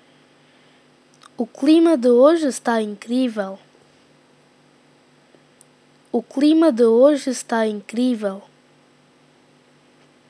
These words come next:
It's raining a lot. Está a chover muito. Está a chover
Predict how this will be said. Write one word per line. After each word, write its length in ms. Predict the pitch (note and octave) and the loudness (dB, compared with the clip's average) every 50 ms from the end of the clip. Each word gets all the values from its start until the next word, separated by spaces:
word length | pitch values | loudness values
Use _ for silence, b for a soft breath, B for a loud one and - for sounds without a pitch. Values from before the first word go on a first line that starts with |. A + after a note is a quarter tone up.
| _ _ _ _ _ _ _ _ _ _ _ - | _ _ _ _ _ _ _ _ _ _ _ -12
It's 220 | A#3+ - - - | -12 -10 -8 -8
raining 560 | C4 A#3 A3+ A3+ B3+ C#4+ D4+ D#4 E4 D#4+ D4 | -6 -4 0 0 2 2 2 0 0 0 0
a 60 | C4 G#3 | -2 -2
lot. 360 | G3 G3+ A3 A3 G3+ G3+ - _ _ _ _ _ _ _ _ _ _ _ _ _ _ _ _ _ _ _ _ _ _ _ _ _ _ _ _ _ _ _ _ _ _ _ _ _ _ _ | -4 -4 -4 -4 -6 -8 -12 _ _ _ _ _ _ _ _ _ _ _ _ _ _ _ _ _ _ _ _ _ _ _ _ _ _ _ _ _ _ _ _ _ _ _ _ _ _ _
Está 380 | _ - - - - C4+ C4 C4 | _ -20 -20 -6 -2 2 2 2
a 60 | C4+ | 2
chover 600 | B3+ - - B3 A3+ G#3 G#3 A#3 B3+ C4+ C#4+ C4 | 0 -2 -6 -6 -6 -4 -2 0 0 0 0 -2
muito. 400 | A#3 G#3 G3+ A3 A3+ A3+ G#3 G3 _ _ _ _ _ _ _ _ _ _ _ _ _ _ _ _ _ _ _ _ _ _ _ _ _ _ _ _ _ _ _ _ _ _ _ _ _ _ _ _ _ _ _ _ _ _ _ _ _ _ _ _ _ | -4 -8 -6 -6 -6 -6 -8 -10 _ _ _ _ _ _ _ _ _ _ _ _ _ _ _ _ _ _ _ _ _ _ _ _ _ _ _ _ _ _ _ _ _ _ _ _ _ _ _ _ _ _ _ _ _ _ _ _ _ _ _ _ _
Está 680 | - B3 A3 - - - - B3 B3 C4+ D4+ E4 E4 - - | -4 -4 -4 -6 -6 -2 0 2 4 4 2 2 -2 -4 -4
a 160 | - A#3+ B3 | -2 -2 -2
chover 800 | A#3 - - - A3+ A3 G#3+ G#3+ G#3 A#3+ B3 C4 D4 D#4 E4+ | -2 -4 -6 -6 -6 -6 -6 -4 -2 0 2 2 2 0 -2